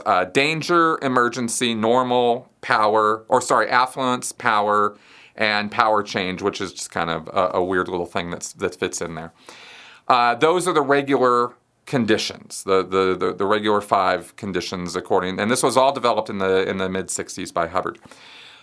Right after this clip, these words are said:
The lower conditions came about when Hubbard, um, I think when he was in the Sea Org, he worked out these lower conditions. And these are conditions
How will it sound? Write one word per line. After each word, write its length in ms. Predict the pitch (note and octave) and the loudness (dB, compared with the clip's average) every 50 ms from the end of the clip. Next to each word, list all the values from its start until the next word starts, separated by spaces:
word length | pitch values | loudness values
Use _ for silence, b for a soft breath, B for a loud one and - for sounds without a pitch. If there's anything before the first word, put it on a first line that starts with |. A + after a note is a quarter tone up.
| B | B
The 120 | - G#2+ G2+ | -2 -2 0
lower 420 | G#2 G#2+ B2+ D3+ G3 A3+ A3+ G#3 | 2 2 2 4 4 2 2 0
conditions 640 | - - C3+ A2 F#2+ F#2+ F2 - - G#2 F#2+ F#2+ | -2 -6 -6 -2 -2 -2 -2 -2 -4 -6 -6 -8
came 240 | - - B2 A2 G2 | -6 -4 -2 -2 -2
about 500 | G2+ G2 - F#2 F2+ F2 F#2 G#2 - - | 0 0 0 2 2 4 2 2 2 -2
when 300 | G#2+ G#2+ G2+ G2 G2 G2+ | -4 -4 -2 -2 -2 -4
Hubbard, 580 | G2+ A2 A#2 G2 F#2 G#2 G2+ G2+ G2+ G2+ - - | -2 -2 -2 0 0 0 0 0 0 -4 -4 -2
um, 500 | G2+ F#2 F2+ F2+ F2 F2 F2+ F2 F2+ F2 - - B B B B | 0 2 2 2 2 0 -2 -6 -10 -12 -14 -18 B B B B
I 80 | A2+ | -2
think 220 | A2 - C3+ B2+ - | 0 0 -2 -2 0
when 140 | B2 A2+ A#2 | -2 0 0
he 340 | A2+ A2+ A2 G#2+ G#2 G2+ - - | 0 -2 -2 -2 -2 -4 -6 -8
was 220 | G#2 G#2+ G2+ F#2 | -4 -2 -2 0
in 80 | G#2+ G#2 | 0 -2
the 80 | G2 F#2 | -2 -2
Sea 260 | - - C#3+ C#3 B2+ | -4 -4 -2 0 2
Org, 260 | G#2 F2 E2 E2 E2+ | 2 2 2 0 -4
he 100 | - G2+ | -6 -4
worked 260 | F2 G2 F#2+ - - | -2 -2 -2 -2 -2
out 140 | G2 E2+ - | -2 -2 -2
these 160 | - G2 F2+ G2 | -4 -8 -6 -2
lower 400 | G2 A2 A#2+ B2 A#2+ A2 F2+ - | 2 2 4 4 4 2 0 -2
conditions. 540 | - G2 F2 E2 E2 E2 - - F2+ F2 | -4 -8 -6 -4 -4 -6 -6 -8 -10 -8
And 120 | G#2 G#2 A2+ | -4 -2 0
these 180 | B2+ D3+ D#3 | 0 0 2
are 80 | F3+ F3+ | 0 0
conditions 540 | F3+ E3+ C3+ G#2+ G2+ G2+ - G#2 G2+ G2+ | -2 -2 -2 -2 -2 -2 -2 -4 -6 -8